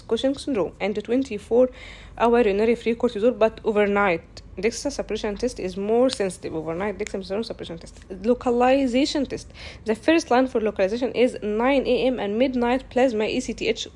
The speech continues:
cortisol, and cortisol levels. If the A C T H is suppressed, then a non-A C T H dependent cause is likely, such as an adrenal adenoma. Both low and high dose dexamethasone suppression test, test,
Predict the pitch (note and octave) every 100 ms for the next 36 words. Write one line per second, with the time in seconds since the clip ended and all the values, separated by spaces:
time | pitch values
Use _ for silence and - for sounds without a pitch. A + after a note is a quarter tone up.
0 | - G3+ - F#3 G#3 A#3+ A#3+ - - -
1 | - B3+ B3+ A3+ - G3+ G3+ A#3+ G3+ F3+
2 | D3+ - - - - - - D#4+ B3 D4
3 | C#4 - - B3+ - G#3 F#3+ - F#3 -
4 | A3+ D4 - - - F#3+ A3+ C4 C4+ G#3
5 | G#3 A#3+ C#4 - A#3 A#3 - - F#3+ F3+
6 | A#3+ A#3+ G3+ G3 - A3+ A#3 - G3 G3+
7 | A3 A#3 A#3 A#3+ A#3+ B3+ B3 A3 - F#3+
8 | G3+ F#3+ F#3+ G3 F#3+ - - F3+ F3+ G#3
9 | G#3 B3+ E4+ C#4 G#3+ - - - - -
10 | F4 C#4 D4+ D4+ B3+ A3+ A#3 D4+ D4+ B3+
11 | A#3 B3 G#3 A#3 G3+ F#3+ G#3 F#3+ A#3 G#3
12 | E3+ G#3 A3 D#3 D#3+ A3 B3 - A#3+ E4
13 | - -